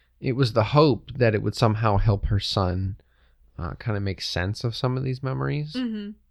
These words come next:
Speaker 1: One day, as they were paging through a book, Ryan had stopped and pointed at a black and white photo, uh, taken from a nineteen thirties movie, Night After Night.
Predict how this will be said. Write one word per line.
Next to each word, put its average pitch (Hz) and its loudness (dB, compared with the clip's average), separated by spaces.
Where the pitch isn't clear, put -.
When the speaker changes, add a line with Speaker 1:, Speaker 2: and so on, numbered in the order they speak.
Speaker 1:
One 135 4
day, 127 6
as 110 2
they 107 2
were 107 0
paging 110 4
through 104 -2
a 104 -6
book, 104 -2
Ryan 104 2
had 104 -2
stopped - 0
and 110 4
pointed 101 0
at 98 -2
a 98 -4
black 98 2
and 104 -2
white 95 -4
photo, 107 -2
uh, 110 -4
taken 113 -8
from 104 -6
a 104 -4
nineteen 104 -4
thirties 104 -6
movie, 98 -2
Night 92 -4
After 110 -2
Night. 135 -2